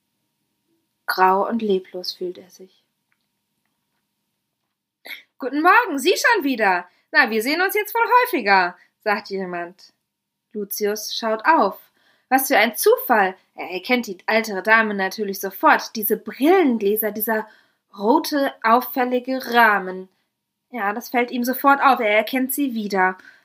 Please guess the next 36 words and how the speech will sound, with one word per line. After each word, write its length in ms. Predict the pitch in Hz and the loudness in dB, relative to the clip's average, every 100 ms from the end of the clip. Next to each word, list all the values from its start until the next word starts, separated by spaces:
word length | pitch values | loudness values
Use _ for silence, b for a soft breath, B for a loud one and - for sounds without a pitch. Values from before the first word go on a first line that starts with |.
| b | b
Und 220 | 294 320 | -2 2
sie 80 | 311 | 2
hat 180 | 294 | 2
heute 300 | 233 240 254 | 2 2 0
einen 300 | - 226 240 | -2 -2 -2
Strauß 480 | 254 - 240 254 269 | -4 -2 2 2 0
mit 220 | 330 330 | -8 -10
Blumen 440 | - 233 226 208 196 | -2 4 4 2 -2
in 160 | 190 | -4
der 180 | 190 190 | -2 -2
Hand. 440 | 196 196 202 - _ _ _ _ | 0 -2 -4 -12 _ _ _ _
Es 160 | 202 - | -12 -6
sind 280 | 214 214 | -6 -4
hell 400 | 220 220 240 254 | 2 4 6 4
leuchtende 760 | 240 202 226 226 - 226 220 220 | 4 4 2 -2 -8 -10 -6 -8
gelbe 480 | 220 190 196 208 240 | -4 -2 0 -2 -4
Blumen. 600 | 240 220 220 196 175 175 _ _ _ _ | -6 -2 -2 -2 -6 -10 _ _ _ _
Und 100 | - | 0
er 160 | 277 269 | 4 6
überlegt, 480 | 262 240 247 302 294 | 6 6 6 4 2
ob 120 | 214 | -4
sie 100 | - | -4
vielleicht 320 | 214 190 208 | 0 2 2
einen 140 | 190 220 | -2 -6
Krankenbesuch 680 | - 247 262 233 185 202 202 | 0 0 0 -4 0 -2 2
macht 300 | 190 196 - | 2 0 -4
oder 180 | 185 | -4
so 120 | 180 196 | -4 -4
etwas, 420 | - 190 185 - | -2 -2 -2 -2
denn 300 | 190 185 190 _ _ b b _ | -4 -4 -6 _ _ b b _
eine 240 | 180 196 | 0 0
Station 720 | 202 214 202 - 214 220 226 - _ _ _ _ _ _ | 2 0 0 2 4 4 2 -4 _ _ _ _ _ _
ist 240 | 247 - | -6 -2
bald 280 | 190 185 190 | 2 2 0
ein 140 | 240 | -4
Krankenhaus. 680 | 254 202 190 185 175 180 - | -2 -4 -8 -10 -10 -10 -16